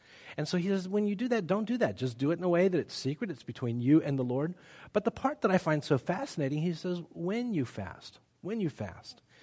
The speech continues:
And the idea is that this is just gonna be part of what you do. So much so that there was a time in Luke chapter five, there in your outline, it says, "They said to him, 'The disciples of John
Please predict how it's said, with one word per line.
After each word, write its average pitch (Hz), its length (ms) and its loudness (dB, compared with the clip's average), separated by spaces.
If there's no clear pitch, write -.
And 156 80 -8
the 160 60 0
idea 180 340 4
is 143 120 2
that 147 140 -4
this 165 200 -6
is 196 100 -8
just - 300 -10
gonna 175 120 -4
be 180 100 -4
part 151 380 -6
of 156 220 -4
what 120 260 -8
you 165 80 -4
do. 156 320 -8
So 196 240 12
much 208 300 8
so 139 460 6
that 151 140 8
there 180 100 12
was 165 140 10
a 165 60 4
time 185 360 8
in 143 140 6
Luke 180 160 10
chapter 175 320 4
five, 160 480 6
there 165 120 10
in 156 60 8
your 147 80 6
outline, 156 400 6
it 156 40 -8
says, 156 180 0
"They 165 120 8
said 233 300 2
to 190 80 4
him, 139 320 4
'The 202 80 12
disciples 170 640 6
of 139 100 6
John 202 400 6